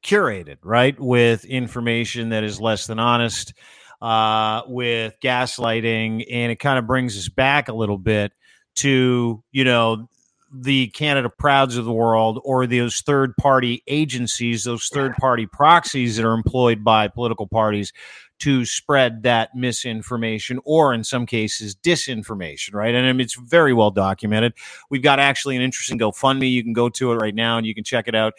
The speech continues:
Uh, the GoFundMe is interesting because, uh, what we're doing is we're gonna fight back.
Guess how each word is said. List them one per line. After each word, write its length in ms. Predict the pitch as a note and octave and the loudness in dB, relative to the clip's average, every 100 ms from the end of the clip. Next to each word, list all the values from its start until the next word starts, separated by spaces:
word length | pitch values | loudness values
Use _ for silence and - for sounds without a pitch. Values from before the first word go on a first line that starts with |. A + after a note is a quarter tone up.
| - - - | -12 -10 -2
Uh, 160 | A#2+ | 0
the 80 | A#2+ | 2
GoFundMe 560 | B2 A#2+ - C#3 C3+ A#2+ | 2 0 2 0 2 -2
is 100 | A2 | -2
interesting 460 | B2+ B2+ - A#2 | -4 -6 -8 -6
because, 440 | A2 G#2+ A#2+ A2 A#2+ | -8 -4 -2 -2 -4
uh, 240 | A#2+ A#2 A2 | 0 2 2
what 180 | B2 A#2+ | 0 -2
we're 100 | A2+ | -2
doing 320 | B2 D3 A#2 | 0 0 0
is 220 | A2+ G#2 | -2 -4
we're 120 | A#2+ | -2
gonna 120 | B2 | -2
fight 180 | - B2 | 2 2
back. 240 | C#3+ D3+ | 2 0